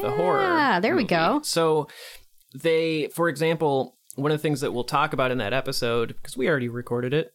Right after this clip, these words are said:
Speaker 2: Yep.
Speaker 1: Sometimes we do these out of order. But in that movie, they see kind of this carnage on T V and they make this rash decision to just leave.
Speaker 2: Mm-hmm.
Speaker 1: And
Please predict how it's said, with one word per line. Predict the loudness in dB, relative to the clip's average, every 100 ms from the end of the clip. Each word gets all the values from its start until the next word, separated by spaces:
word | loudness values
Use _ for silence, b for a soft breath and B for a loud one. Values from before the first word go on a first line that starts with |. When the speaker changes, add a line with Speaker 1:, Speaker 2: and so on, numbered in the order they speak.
| -4
Speaker 2:
Yep. | -2
Speaker 1:
Sometimes | 0 0 0
we | 0
do | -2
these | 0
out | -2 -2
of |
order. | -2 -2
But | 0 0 0 -4 B B B _ _
in | 0 2
that | 0 0
movie, | 0 0 0 0 -2 -6 -14 _
they | -4 0 2 0 0 0 -2 -6 _ _ _ _
see | -10 -6 -2 -2 -4
kind | -2 -2 -2
of |
this | -4 -8
carnage | -2 0 0 0 -2
on | -2
T | -4 -4 -4
V | -2 -2
and | -2
they | -2
make | -4 -4
this | -6 -6
rash | -2 -2 -2 -6
decision | -8 -2 -2 -2 -8
to | -8
just | -8 -8 -10 -12
leave. | -8 -6 -6 -8 -10 -16 _ B B B
Speaker 2:
Mm-hmm. | -2 0
Speaker 1:
And | 2 2 2 2 -2